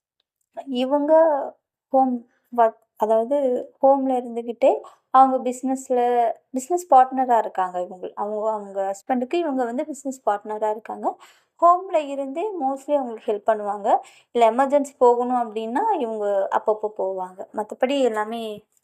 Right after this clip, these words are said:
வீட்ல இருந்து mostly பார்ப்பாங்க. So, பொண்ணு பார்த்தீங்க அப்படின்னா காலேஜ் ஃபர்ஸ்ட் இயர் போறாங்க. பையன் பார்த்தீங்க அப்படின்னா தேர்ட் இயர் போவாங்க. So,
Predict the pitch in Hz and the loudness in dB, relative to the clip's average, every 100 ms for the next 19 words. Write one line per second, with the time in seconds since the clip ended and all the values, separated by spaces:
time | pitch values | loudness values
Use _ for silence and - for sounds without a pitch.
0 | _ _ 262 294 285 240 240 302 233 214 | _ _ -2 -2 2 0 0 -6 -6 -10
1 | - 233 208 185 190 185 196 _ _ - | -10 -8 -8 -8 -12 -12 -18 _ _ -6
2 | 262 240 240 247 254 285 311 311 254 247 | -2 -2 0 0 0 0 -2 0 -2 -2
3 | 254 254 233 220 226 240 277 320 - _ | -4 -2 -2 -4 -6 -4 -4 -4 -12 _
4 | _ - 208 208 202 - 196 - 220 214 | _ 0 0 0 -6 -6 -6 -2 -4 -2
5 | 196 196 196 247 359 - 254 254 262 254 | -6 -6 -6 -4 -4 0 0 0 0 -2
6 | 226 214 214 202 208 254 359 311 233 240 | -2 -4 -4 -4 -6 -4 -4 -4 -6 -14
7 | _ _ _ _ - 302 269 226 208 196 | _ _ _ _ 2 4 4 2 -2 -6
8 | 185 185 185 190 - _ _ _ _ _ | -6 -8 -12 -16 -18 _ _ _ _ _
9 | _ _ _ - _ _ 269 269 | _ _ _ -20 _ _ -12 -12